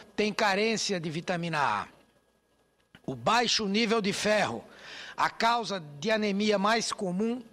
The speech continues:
prejudica o desenvolvimento cognitivo do indivíduo sem possibilidade de reversão. Por sua vez, a falta de vitamina A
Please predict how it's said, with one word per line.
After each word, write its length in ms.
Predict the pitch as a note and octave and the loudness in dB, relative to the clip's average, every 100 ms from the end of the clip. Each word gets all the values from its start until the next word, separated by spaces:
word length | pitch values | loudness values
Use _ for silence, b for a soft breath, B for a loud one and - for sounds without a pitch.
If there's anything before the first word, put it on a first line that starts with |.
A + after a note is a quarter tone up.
| - B B B B | -20 B B B B
prejudica 720 | - C4 A3 B3+ F3 C4+ - | 0 2 4 2 2 0 2
o 80 | G#3+ | 0
desenvolvimento 840 | F#3 G3 G#3+ G#3+ G#3 G3 G#3 G3+ | 2 2 2 2 2 0 0 -2
cognitivo 720 | F#3 G#3+ F#3+ G3 D#3 G3+ F#3+ F3+ | -2 -2 0 -2 -2 -2 -2 0
do 120 | F#3+ | -2
indivíduo 680 | F#3 E3+ C#3 G#3 A#3 A#3+ A#3 B B B | -2 -4 -2 0 2 0 -2 B B B
sem 240 | - A3+ | -2 -2
possibilidade 880 | G3 B3 G#3+ G3 G3+ D#3+ G3+ G#3 G3 | 0 -2 0 0 0 2 2 2 0
de 100 | G3+ | 0
reversão. 680 | F#3+ G3 G3 - D3 A2+ G2 _ _ B B B B B | 2 2 0 0 -2 -4 -8 _ _ B B B B B
Por 120 | D#3+ | -6
sua 260 | - A#3+ G#3 | 0 2 2
vez, 500 | D3+ A3+ G3 - - B B B | 2 2 2 -2 -6 B B B
a 140 | E3 | -2
falta 560 | - - B3 B3 - G3 | -2 0 2 0 -4 -6
de 100 | F3+ | -4
vitamina 520 | E3+ G#3 F#3+ F#3+ E3+ | -4 -2 -2 0 2
A 380 | C#3+ E3+ G#3 | 2 2 0